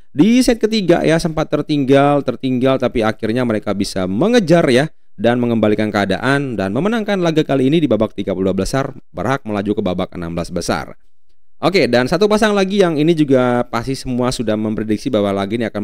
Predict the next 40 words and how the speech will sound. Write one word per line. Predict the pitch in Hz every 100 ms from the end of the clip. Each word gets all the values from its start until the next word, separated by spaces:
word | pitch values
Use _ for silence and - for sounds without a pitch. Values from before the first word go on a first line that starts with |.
| 98
menjadi, | 95 98 -
eh, | 87 92 87 - -
laga | 92 95
yang | 92
mudah | 113 190 160 107
untuk | 104 98
Leo | 95 92
Rolly | 92 92
Kanado | 90 92 117
dan | 98
Martin, | 87 87 87 139 127
dan | 101
tentu | 107 123
saja | 156 190 269 - - -
hasilnya | 135 143 143 165
dua | 151 117
game | 113 107
langsung, | 101 98 165
ya, | 110 117
sembilan | - 98 95
dua | 90
puluh | 95
satu, | 92 85 - 127
delapan | 110 90 - 90 85
dua | 85
puluh | 85 80
satu. | 78 71
Mer-, | - -
kemenangan | - 247 240 196
cukup | - 127 208
telak, | 95 85
teman-teman. | 80 80 - - - - - -
Dan | 131 208 240 240
itu | 147 165
dia | 151 151
adalah | 135 117
hasil | 120 120 - 120
hari | 110
pertama, | 107 107 104 143
ya. | 131 151